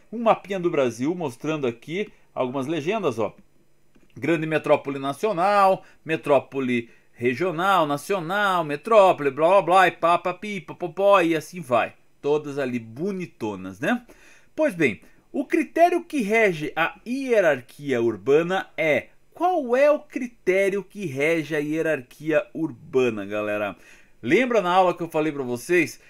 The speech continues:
que ela leva em consideração a importância geográfica, aqueles serviços existentes numa cidade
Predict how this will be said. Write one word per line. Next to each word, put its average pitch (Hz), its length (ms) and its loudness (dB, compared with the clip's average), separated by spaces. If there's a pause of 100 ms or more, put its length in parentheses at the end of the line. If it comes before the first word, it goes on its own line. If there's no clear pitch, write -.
(240)
que 160 220 0
ela 165 480 6
leva 151 300 0
em 170 60 -12
consideração 147 640 -6
a 151 80 -6
importância 165 1120 -2
geográfica, 127 840 -2
aqueles 165 380 -8
serviços 175 880 -4
existentes 139 720 -4
numa 151 440 -8
cidade 151 800 0